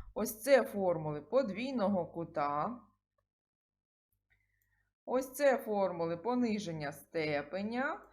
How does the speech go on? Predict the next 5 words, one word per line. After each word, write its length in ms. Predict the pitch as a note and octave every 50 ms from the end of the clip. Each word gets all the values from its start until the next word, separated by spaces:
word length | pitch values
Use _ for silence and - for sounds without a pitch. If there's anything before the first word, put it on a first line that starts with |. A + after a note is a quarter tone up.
| _ _ _ _ -
і 140 | F3+ E3+
формули 720 | D#3+ - D#3+ E3 F3+ G#3 B3+ D4 D#4 D#4+ D#4 D#4 D#4 D4+ D4+
половинного 1160 | D4 - F#3 E3 E3 D#3+ D#3 D3+ C#3+ D3+ F3+ G#3+ A#3 C4 C4+ B3+ A#3+ A3+ A3+ A#3 A3+ G3+ G3+ G3+
кута. 580 | - - F3+ F#3 G#3 - - C#3 - - - - _ _ _ _ _ _ _ _ _ _ _ _
Отже, 460 | - - F#3+ F3 E3+ - - - -